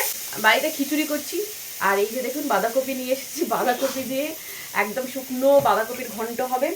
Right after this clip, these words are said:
ভেবেছিলাম যে বেগুনি করব, কিন্তু কাল থেকেই বেগুনগুলো কাটা আছে, তাই বেগুনি হবে না, বেগুন ভাজাই হবে। টমেটো, খেজুর, আমসত্ত্বের চাটনি হবে। জমে ক্ষীর, আজকে সোমবারের রান্না জমে ক্ষীর। এই যে দেখতে পাচ্ছেন বাঁধাকপি, এটা অসময়ের বাঁধাকপি, যেহেতু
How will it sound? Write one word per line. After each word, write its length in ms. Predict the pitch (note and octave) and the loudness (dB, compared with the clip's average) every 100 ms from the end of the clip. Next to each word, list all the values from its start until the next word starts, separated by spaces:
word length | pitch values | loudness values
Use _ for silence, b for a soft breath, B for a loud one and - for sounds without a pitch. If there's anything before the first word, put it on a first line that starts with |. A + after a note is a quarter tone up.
| - | 0
ভেবেছিলাম 460 | B3 C#4+ D#4+ F4 | 6 6 6 4
যে 80 | E4+ | 4
বেগুনি 380 | C#4 C#4 D4+ E4+ | 4 2 4 0
করব, 340 | E4+ D#4+ C4+ - | 2 4 4 2
কিন্তু 180 | C#4+ D4+ | -2 4
কাল 240 | C4 A#3 - | 8 8 4
থেকেই 240 | D#4 D#4 | 0 0
বেগুনগুলো 540 | B3+ C4+ C#4+ C#4+ D4 D#4 | 2 2 4 2 4 4
কাটা 360 | C4 - B3+ | 4 4 4
আছে, 220 | C4 C#4 | 4 2
তাই 160 | D4+ C#4+ | 2 2
বেগুনি 380 | B3+ A#3 B3+ C4+ | 0 -4 -2 0
হবে 220 | B3 B3 | 0 0
না, 80 | C#4+ | -2
বেগুন 340 | A#3+ A3 B3+ | 0 -2 -2
ভাজাই 360 | A#3+ G3 A3 B3+ | 0 0 2 0
হবে। 260 | A3+ A3 G#4 - - - - | 0 -2 -4 -6 -16 -12 0
টমেটো, 340 | C#4 D4+ E4 | 2 2 0
খেজুর, 240 | D4+ D4 D4 | 0 2 4
আমসত্ত্বের 440 | C4+ - C#4 D4 - | 4 2 -2 -4 0
চাটনি 340 | F#3+ - F#3 | 0 0 -6
হবে। 220 | F3 F3 F3 - - B3 A3+ | -6 -8 -10 -10 -4 -2 8
জমে 300 | C4 D4+ F4 | 8 8 6
ক্ষীর, 360 | - F4+ F#4+ | 4 8 10
আজকে 380 | D#4 C#4 C#4 E4+ - - | 12 10 6 -2 -2 -4
সোমবারের 640 | - D4+ D4+ D#4+ D#4+ D4 | 2 2 6 6 8 8
রান্না 280 | C#4 C#4+ D4+ | 8 8 4
জমে 300 | D4 C#4 C#4+ | 2 0 -2
ক্ষীর। 320 | - A#3 A3 A3 - - - - - - | -4 -8 -8 -10 -8 -6 -6 -8 -2 8
এই 120 | D4+ | 10
যে 60 | |
দেখতে 240 | D#4+ D4 F4 | 10 12 12
পাচ্ছেন 280 | F4 G4 E4+ | 12 12 10
বাঁধাকপি, 480 | D4 D4+ E4 F4+ | 12 10 8 8
এটা 200 | G#4+ F4+ | 8 12
অসময়ের 380 | D#4 B3+ D#4+ E4 | 12 12 6 6
বাঁধাকপি, 440 | D4+ D4+ D#4+ E4+ D4+ | 8 6 6 4 4
যেহেতু 320 | E4 F4+ | 6 6